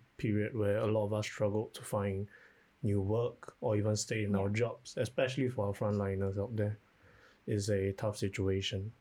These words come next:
Speaker 1: So, uh, studying became a next possible course of action since I graduated with a diploma and I started working with a diploma. A degree would be, uh, essential or helpful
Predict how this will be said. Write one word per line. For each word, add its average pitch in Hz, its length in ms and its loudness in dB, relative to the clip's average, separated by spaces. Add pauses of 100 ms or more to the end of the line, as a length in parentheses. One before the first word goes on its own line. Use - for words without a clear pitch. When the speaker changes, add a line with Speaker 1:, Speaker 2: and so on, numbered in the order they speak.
(100)
Speaker 1:
So, 101 360 0
uh, 107 240 -4
studying 110 440 0
became 110 460 0
a 98 400 -4 (160)
next 117 240 -2
possible 110 420 -2
course 107 300 -2
of 98 160 0
action 202 420 -4
since 107 540 -2 (680)
I 104 440 2
graduated 104 580 0
with 101 180 0
a 104 60 0
diploma 104 560 0
and 117 120 2
I 95 40 2
started 101 300 -2
working 98 300 0
with 95 100 0
a 98 40 2
diploma. 95 580 -4 (120)
A 113 80 -2
degree 104 340 0
would 104 200 0
be, 98 320 -2
uh, 98 220 -6 (680)
essential 110 580 0
or 101 280 2
helpful 104 420 -2